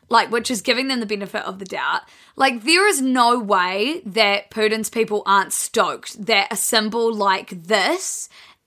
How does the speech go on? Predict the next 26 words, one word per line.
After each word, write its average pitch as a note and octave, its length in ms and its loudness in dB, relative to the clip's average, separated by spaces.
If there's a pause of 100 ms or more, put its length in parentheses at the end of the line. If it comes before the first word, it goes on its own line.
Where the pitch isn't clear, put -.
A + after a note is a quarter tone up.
is G#3 640 2
running, F#3+ 760 -2 (160)
like, - 320 -2 (240)
wild F3+ 720 0
right - 240 -8
now. D#3+ 240 -8
Like, A3 220 -4
some E4+ 300 2
people G4+ 280 2
have A#3+ 240 2
said G3 340 -2
that A3 160 0
it's G3+ 160 -4
a G#3+ 60 -4
state-induced F#3+ 1160 -4 (260)
meme. G3 460 -6 (340)
Meme C#4 400 2
being, G#3 360 0
like, F#3+ 280 -2
a - 40 -12
picture, - 460 -2
an F#3+ 100 -2
icon F#3+ 440 -2
that - 120 -10
carries, F3+ 500 -4 (120)
like, F#3+ 200 -4